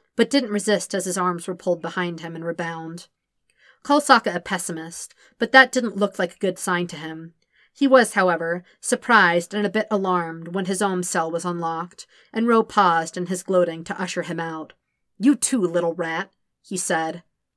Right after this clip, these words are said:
Bastard. Sokka was getting really, really tired of being called that. It was probably going to be a mistake, but Sokka stepped clear of his cage without causing trouble.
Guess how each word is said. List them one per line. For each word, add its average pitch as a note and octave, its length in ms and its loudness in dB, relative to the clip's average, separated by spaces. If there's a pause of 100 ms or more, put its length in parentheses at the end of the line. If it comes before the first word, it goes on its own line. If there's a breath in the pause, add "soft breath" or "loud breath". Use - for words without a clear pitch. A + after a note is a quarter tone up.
(300)
Bastard. E3+ 640 -2 (500)
Sokka A#3 400 4
was F#3+ 160 -2
getting F#3 440 -2
really, A#3+ 380 4
really G3 380 0
tired F3 420 2
of - 120 -10
being E3+ 240 -4
called E3+ 320 -2
that. D#3+ 320 -6 (1080 soft breath)
It - 60 0
was C4 160 4
probably B3+ 480 4
going F#3 180 -2
to - 80 -14
be F#3 120 0
a F3 40 2
mistake, E3+ 640 -2 (360 soft breath)
but A3+ 100 -4
Sokka A#3+ 320 2
stepped - 340 0
clear F#3+ 240 0
of E3+ 80 2
his E3+ 140 -4
cage E3+ 400 -4
without F3+ 300 -4
causing E3+ 360 -4
trouble. E3+ 480 -6